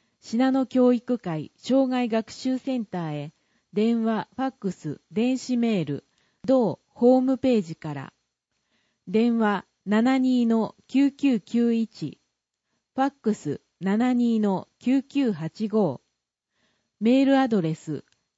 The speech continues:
センターアットマークシンキョウドットオーアールドットジェーピー。繰り返します。シーイーエヌ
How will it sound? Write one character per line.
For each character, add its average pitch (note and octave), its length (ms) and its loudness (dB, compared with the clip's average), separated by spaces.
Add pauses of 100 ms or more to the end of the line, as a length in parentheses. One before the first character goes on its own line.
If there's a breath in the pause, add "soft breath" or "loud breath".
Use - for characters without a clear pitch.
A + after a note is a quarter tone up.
(140)
セ C#4+ 160 0
ン A#3 100 -4
タ D3+ 420 -6 (180)
ー F3 60 -4
ア G3 60 0
ッ - 60 -6 (100)
ト B3+ 120 0
マ A#3 220 0
ー F3 60 -2
ク - 320 -8 (360)
シ C4+ 280 -4
ン A3 100 -4
キ - 180 -8
ョ D3 220 -4
ウ - 40 -20 (200)
ド G3+ 160 0
ッ - 60 -6 (140)
ト G#3 260 -2 (400)
オ B3+ 280 2
ー A#3+ 200 0
ア F3 40 -2
ー D3+ 40 -6
ル C#3+ 220 -10 (200)
ド G3 140 0
ッ G3 60 -8 (160)
ト G#3+ 300 -4
ジ G#3 140 -6
ェ A3 140 2
ー - 100 -8
ピ F#3 320 -8
ー。 - 840 -20
繰 A3+ 40 0
り A3+ 140 0
返 A3+ 200 -2
し - 160 -10
ま F#3+ 180 -4
す。 - 60 -16 (840)
シ C4+ 400 -2
ー - 100 -8
イ B3 460 -4
ー - 100 -6
エ A3+ 40 -2
ヌ E3+ 240 -4